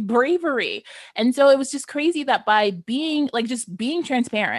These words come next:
as transparent as I was comfortable being online, people were starting to share things with me. And I built some really, like,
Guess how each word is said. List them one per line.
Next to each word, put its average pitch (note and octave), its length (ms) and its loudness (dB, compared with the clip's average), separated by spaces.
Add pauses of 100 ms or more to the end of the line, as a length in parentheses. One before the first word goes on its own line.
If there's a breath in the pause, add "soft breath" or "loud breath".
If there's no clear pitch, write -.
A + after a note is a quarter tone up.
(120)
as F#4+ 160 0
transparent C#4 520 -2
as G#3+ 120 -2
I G3+ 80 2
was F#3+ 120 -6
comfortable G#3 480 -2
being F3+ 600 -4
online, G3+ 680 2 (320 loud breath)
people G#4+ 360 0
were G#4 100 2
starting C#4+ 320 2
to C#4+ 80 -6
share C4 340 -2
things A#3 220 0
with G3 140 -6
me. F3+ 80 -6
And E3 80 -6
I F3+ 80 -4
built C4+ 260 0
some A3+ 240 -4
really, C4 400 -4
like, A3+ 180 -2